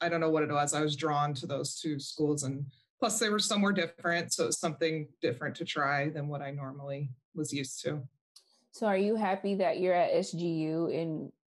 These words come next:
Speaker 2: regard to not getting into Kansas State or Iowa State? I'm, I'm not sure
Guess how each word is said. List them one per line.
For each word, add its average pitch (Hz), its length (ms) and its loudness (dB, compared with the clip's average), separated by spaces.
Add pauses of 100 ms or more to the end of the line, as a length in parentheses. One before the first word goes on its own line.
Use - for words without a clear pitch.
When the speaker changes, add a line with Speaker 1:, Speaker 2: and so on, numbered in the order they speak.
(180)
Speaker 2:
regard 151 540 -2
to 147 400 -4 (100)
not 160 280 -6
getting 151 260 -6
into 156 200 -10
Kansas 156 440 -8
State 156 180 -6
or 147 80 -6
Iowa 156 340 -6
State? 160 200 -4
I'm, 208 220 -2
I'm 208 160 -2
not 196 180 -4
sure 185 220 4